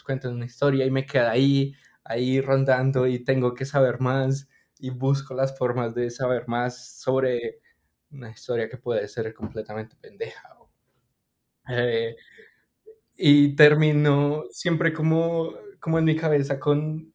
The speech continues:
con esa, con esa idea de agarrar referentes alrededor de eso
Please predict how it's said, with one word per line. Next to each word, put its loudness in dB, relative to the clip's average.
con -4
esa, -4
con 0
esa -2
idea 2
de -4
agarrar 4
referentes 0
alrededor 4
de -2
eso -4